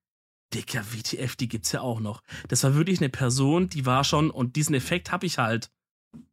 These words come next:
paar Mal im Jahr, weil ich halt eben so viele alte Leute auch noch drin hab. Das sind Leute, die sind nicht nur so bisschen weg, die sind so ganz weit weg.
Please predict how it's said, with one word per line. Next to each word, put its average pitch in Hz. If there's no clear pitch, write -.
paar 139
Mal 127
im 113
Jahr, 117
weil 127
ich 127
halt 131
eben 131
so 123
viele 123
alte 123
Leute 120
auch 110
noch 110
drin 143
hab. 117
Das 143
sind 156
Leute, 175
die 160
sind 175
nicht 185
nur 170
so 143
bisschen 202
weg, 196
die 170
sind 143
so 117
ganz 190
weit -
weg. -